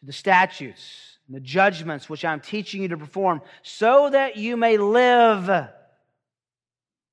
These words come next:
There's wonder in obedience. It has positive effects on life. And go in and take possession of the land which the Lord,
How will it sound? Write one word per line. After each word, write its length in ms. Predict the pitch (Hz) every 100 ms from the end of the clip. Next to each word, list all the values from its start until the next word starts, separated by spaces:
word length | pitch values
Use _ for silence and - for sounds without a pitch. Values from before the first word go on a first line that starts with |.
| _ _ _
There's 180 | 135 _ _ _ _ _ _ _ _ -
wonder 340 | 147 151 127
in 100 | 123
obedience. 520 | 120 117 117 123 123
It 80 | 127
has 240 | 127 131 120 _ _ _ _
positive 420 | 151 147 139 139 123
effects 380 | - 127 -
on 140 | 120 117
life. 240 | 113 104 _ _ _ _ _ _ _ _ _ _ _ _ _ -
And 160 | 190
go 300 | 160 214 247
in 160 | 254 254
and 100 | 233
take 220 | - 226
possession 480 | 202 165 220 202 208
of 80 | 202
the 80 | 202
land 460 | 202 208 196 180
which 180 | 175 -
the 120 | 175
Lord, 440 | 170 170 190 185